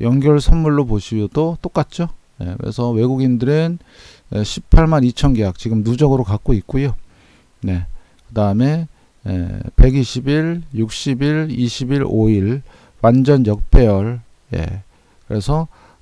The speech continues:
어, 여기 십사 프로를 여기, 예, 삼백칠십구 점, 삼백칠십구를 여기를 이제 붕괴시키는 흐름이 나오면 아마 급락이 나올 겁니다. 제 예상에, 예, 급락이,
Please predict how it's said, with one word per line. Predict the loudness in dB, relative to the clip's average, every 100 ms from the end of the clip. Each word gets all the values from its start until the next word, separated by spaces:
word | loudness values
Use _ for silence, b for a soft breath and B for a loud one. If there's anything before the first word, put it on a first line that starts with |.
| -6
어, | -4 0
여기 | 0 0
십사 | -4 -4 -2 2 4
프로를 | 8 8 8 4 4
여기, | 2 2 -2 -2 -6 b b b b b
예, | -6 -6
삼백칠십구 | -2 -2 2 0 0 -6 -8 -6 -6 -6 _
점, | 2 4 4 0 -8 -20 _ _ _
삼백칠십구를 | -8 -4 -2 -4 -4 -8 -8 -2 0 2 2
여기를 | 2 2 2 2 -4 b b b
이제 | -2
붕괴시키는 | 2 6 6 6 2 2 2
흐름이 | 2 2 2 4
나오면 | 2 2 2 2 0 -4 b b b 0
아마 | 2
급락이 | 2 6 10 10 10
나올 | 8 6
겁니다. | 4 2 0 -2 -6 -12 _ _ _ _ _ _ _
제 | -2 4
예상에, | 6 6 6 6 2 -2 -8 -8
예, | -6 -4 -6 -12 _ _
급락이, | 4 8 8 6 2 -4